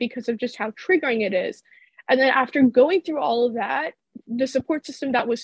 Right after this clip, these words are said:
supposed to help you just completely tells you, "Sorry, we can't help you. Sign the N D A, you can't talk about this." It's completely devastating.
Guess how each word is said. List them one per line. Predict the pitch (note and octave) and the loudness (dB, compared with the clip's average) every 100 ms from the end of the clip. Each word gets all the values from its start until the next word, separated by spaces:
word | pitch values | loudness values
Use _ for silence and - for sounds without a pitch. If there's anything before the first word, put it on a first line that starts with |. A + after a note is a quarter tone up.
| A#3 | -10
supposed | - C4 B3+ | -4 -4 -2
to | B3+ A3+ | -4 -2
help | A3 A#3 | -2 -2
you | A#3 A#3 | -4 -6
just | - - | -14 -6
completely | B3 G#3+ A3+ A#3+ A#3 A#3 | -6 -4 -4 -2 -2 -2
tells | A#3 A3 | -2 -2
you, | B3+ | -2
"Sorry, | - B3 A#3 A3+ G#3 | 2 4 4 4 2
we | A#3+ - | 0 2
can't | B3 A#3 | 0 0
help | A3 - G3+ | -4 0 2
you. | G3 G3+ - - | 4 2 -6 -2
Sign | A#3 A3+ | 0 2
the | A3+ | 0
N | A3 | 0
D | A3+ G#3 | 0 2
A, | G#3 G3+ | 2 -2
you | G3+ - | -4 -8
can't | G#3+ - | -8 -6
talk | A3 - | -6 -6
about | D4 D4 | -10 -4
this." | E4+ C4+ | -4 -4
It's | - C4 | -8 -8
completely | A#3 B3 C4 F#3+ | -4 -4 0 0
devastating. | G#3 C4+ - G3 F3+ F3+ | 0 -2 0 2 2 -2